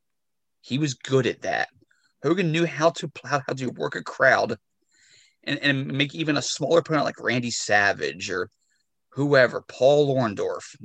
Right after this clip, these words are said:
Just name any opponent he's had that's, that's small, Kurt Hennig, who's smaller than him, and make them look like a, like a freaking world beater when they have him at,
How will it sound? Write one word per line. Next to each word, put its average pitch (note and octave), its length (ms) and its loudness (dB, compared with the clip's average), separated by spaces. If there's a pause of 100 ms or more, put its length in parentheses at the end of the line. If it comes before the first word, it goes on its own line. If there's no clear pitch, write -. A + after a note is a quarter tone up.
(100)
Just A3 240 -10 (280)
name F#3+ 200 -2
any G3 120 -2
opponent D#3+ 300 -2
he's C#3+ 140 -2
had C3 140 2
that's, B2 180 -4
that's - 300 -8
small, B2 260 -4 (240)
Kurt - 260 0
Hennig, A#2+ 220 -4
who's A#2+ 140 -8
smaller C3+ 420 0
than G2 100 -10
him, G2 300 -8 (640)
and C3+ 100 -8
make E3+ 120 -4
them F3 120 -4
look E3+ 120 -6
like E3 140 -2
a, D3 60 -4 (340)
like C#3+ 180 -2
a C#3 40 2
freaking D3+ 400 -4
world C#3 260 2
beater F#2 360 -6 (360)
when C3+ 120 -4
they C3 60 0
have C3+ 260 2
him C#3+ 100 0
at, A#2+ 220 0